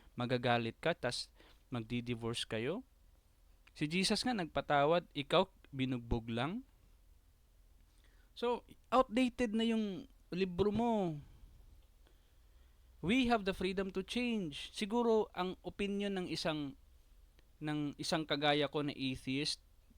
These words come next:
twenty years ago is very different. I'll pro-, I'm probably homophobic. I'm probably misogynistic. I'm probably, iba yung view ko sa pet. Siguro, bantay lang sila sa bahay at hindi sila family members.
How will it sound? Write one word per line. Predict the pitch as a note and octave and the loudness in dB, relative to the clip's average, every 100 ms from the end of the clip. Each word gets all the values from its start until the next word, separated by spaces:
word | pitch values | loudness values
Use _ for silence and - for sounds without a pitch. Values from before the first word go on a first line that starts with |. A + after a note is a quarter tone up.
| - | 0
twenty | F#3 A3 G3 | 0 0 -2
years | D#3+ C#3 A2 | 0 0 -2
ago | B2 E3 | -4 -4
is | D#3+ C#3 | -4 -4
very | C#3 D#3+ | -2 -2
different. | B2+ - B2+ E3+ G#3 | -6 -4 -2 -2 -2
I'll | D3+ | -4
pro-, | D3+ D3+ - | -2 -2 0
I'm | C#3 D#3+ - | 0 -2 -2
probably | C#3+ D3 C#3 C#3 C3 B2 | 0 2 -2 -4 -6 -8
homophobic. | - D3 C#3 B2 - A#2+ A#2+ F3 - | -4 -2 -2 -6 -6 -6 -4 -6 -4
I'm | F3+ | -6
probably | D#3 C#3 C3+ A#2+ B2 A#2 | -2 -2 -2 -4 -6 -6
misogynistic. | C#3 C#3 - C3 B2+ A2+ - - F#3 - - - - - - - | -4 -4 -2 -4 -6 -8 -10 -8 -8 -8 -16 -20 -20 -20 -20 -4
I'm | F3+ | -4
probably, | G3 F3+ D#3+ D3 C3+ B2+ B2 A#2+ - - _ - _ - - - - _ D3+ | 2 2 2 -2 -2 -4 -4 -8 -18 -20 _ -20 _ -20 -20 -20 -20 _ 0
iba | D#3 | 4
yung | E3+ D#3+ C#3+ | 6 6 2
view | B2+ C3 C#3 C#3+ | 2 2 2 0
ko | |
sa | C3+ A#2+ | -4 -2
pet. | D#3 F3+ | -2 -2
Siguro, | D3+ C#3 D3 D#3+ | -4 -2 -2 -2
bantay | B2+ C3 - C#3+ | -2 -2 0 0
lang | C#3 C3 | 0 -2
sila | C3 B2 | -4 -4
sa | A#2+ | -4
bahay | A2+ G#2+ A2+ C3+ | -2 0 0 -2
at | D3+ - B2+ | -4 -8 -8
hindi | B2 B2 | -6 -4
sila | C3 A2+ A2 - - - | -6 -4 -6 -8 -20 -20
family | - B2+ B2 A#2 A#2+ | 0 2 2 -2 -6
members. | B2 A2+ A2 A#2+ D#3+ - | -6 -6 -4 -4 -4 -8